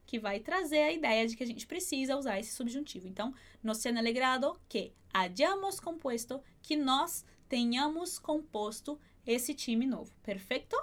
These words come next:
E aí, no finalzinho dessa frase, a gente tem sin que nadie se enterara. Essa palavrinha sin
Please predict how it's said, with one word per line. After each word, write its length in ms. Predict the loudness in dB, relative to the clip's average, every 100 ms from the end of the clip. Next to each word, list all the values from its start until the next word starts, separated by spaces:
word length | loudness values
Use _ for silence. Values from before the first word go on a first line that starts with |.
| -4 -20 -20 -4
E 60 | 2
aí, 140 | 2
no 180 | 4 0
finalzinho 500 | 0 0 2 2 4
dessa 220 | 2 2
frase, 320 | 0 2 2
a 40 | 2
gente 140 | 0
tem 280 | 2 0 0 -4
sin 560 | -4 0 0 2 0 0
que 160 | 0 4
nadie 760 | 4 4 4 4 2 2 0 -6 -10
se 400 | -4 0 -2 0
enterara. 720 | 0 0 2 4 4 0 -4 -14 -6 0
Essa 200 | 0 2
palavrinha 560 | 4 4 4 4 2 -2
sin 520 | -4 0 2 0